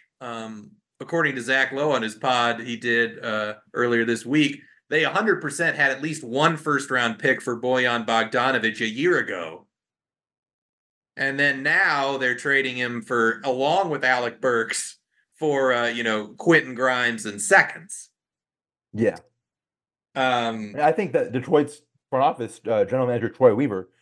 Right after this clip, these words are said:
Speaker 2: he came out and said it in his press conference after the deadline. I don't know whether he was asked about it or what, but he said, like, they had better offers last year.
Speaker 1: Yeah.
Speaker 2: And chose to keep him and took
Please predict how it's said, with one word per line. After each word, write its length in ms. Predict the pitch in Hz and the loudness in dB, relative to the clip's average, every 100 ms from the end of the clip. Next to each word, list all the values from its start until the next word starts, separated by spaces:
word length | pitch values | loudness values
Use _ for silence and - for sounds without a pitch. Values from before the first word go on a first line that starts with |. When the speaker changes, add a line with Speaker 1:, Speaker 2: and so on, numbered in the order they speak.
| _ _ _ - | _ _ _ 0
Speaker 2:
he 120 | 143 | 0
came 200 | 160 143 | 2 0
out 200 | 147 135 | 0 0
and 100 | 110 | -2
said 200 | 165 131 | 0 2
it 120 | 117 | 0
in 80 | 110 | -4
his 100 | 113 | -2
press 180 | 143 143 | 0 2
conference 300 | 120 101 98 | 0 -2 -4
after 200 | 95 101 | -4 -4
the 80 | 98 | 4
deadline. 460 | 120 107 90 87 _ _ _ _ _ | 4 4 -2 -8 _ _ _ _ _
I 40 | |
don't 100 | 123 | -2
know 60 | 147 | 0
whether 140 | 139 123 | 0 0
he 80 | |
was 100 | 117 | 0
asked 260 | 110 113 - | 2 0 0
about 240 | 117 104 | -2 0
it 60 | 101 | -2
or 100 | 95 | -4
what, 320 | 104 101 82 | 0 0 0
but 240 | 95 85 - _ _ _ _ _ | -4 -6 -10 _ _ _ _ _
he 120 | 139 | -2
said, 180 | 135 175 | 0 0
like, 220 | 135 101 | -2 -2
they 120 | - - | -2 0
had 160 | 143 | 0
better 180 | 131 127 | 0 0
offers 320 | 123 120 107 | 0 -2 -4
last 260 | 107 104 - | 0 0 -4
year. 160 | - _ _ _ _ _ _ _ _ - | -20 _ _ _ _ _ _ _ _ 0
Speaker 1:
Yeah. 260 | 113 82 - | 0 0 -2
Speaker 2:
And 180 | 107 - | -4 4
chose 200 | 117 104 | 4 4
to 60 | |
keep 200 | 123 117 | -2 -4
him 120 | 101 | -2
and 260 | 98 95 - | -4 -4 -8
took 260 | 117 101 | -6 -6